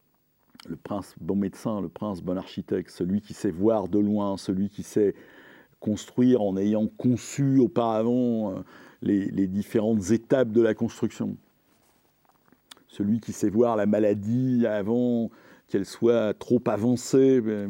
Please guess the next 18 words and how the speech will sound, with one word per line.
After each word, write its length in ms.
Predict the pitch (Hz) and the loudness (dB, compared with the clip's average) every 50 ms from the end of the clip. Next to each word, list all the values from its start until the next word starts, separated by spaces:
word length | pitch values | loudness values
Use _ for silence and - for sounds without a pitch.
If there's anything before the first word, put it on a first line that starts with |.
| - - | -10 -8
pour 160 | - 107 - | -8 -8 -4
qu'on 120 | - 107 | -2 -2
ne 80 | 107 104 | -2 -2
puisse, 280 | - - 123 - - _ _ _ _ - | -2 -6 -8 -10 -10 _ _ _ _ -6
hein, 160 | - 113 117 | -4 -4 -4
pour 140 | 107 - - | -4 -6 -8
qu'on 80 | - 101 | -10 -10
puisse 240 | - - 117 - 117 | -8 -8 -8 -4 -6
encore, 500 | 107 - - - 123 123 120 120 113 - - - - - - - | -6 -4 0 2 4 4 4 2 0 -2 -8 -20 -20 -20 -14 -6
au 100 | - 107 | -4 -2
moment 360 | 101 104 104 107 107 110 110 | -2 0 0 0 2 0 0
où 300 | 107 101 95 95 95 95 | 0 -2 -2 -2 -4 -4
on 20 | 92 | -4
voit 320 | 87 90 98 113 117 120 | -6 -2 2 2 4 4
les, 80 | 113 107 - - | 2 0 -2 -6
les 140 | 104 101 | -6 -6
premiers 400 | - - - 117 113 113 113 120 | -6 -4 -2 0 2 4 4 2
symptômes, 720 | 110 - - 110 104 101 - - 135 127 127 123 117 107 | 2 0 -2 -4 -4 -4 -2 0 2 2 4 4 2 0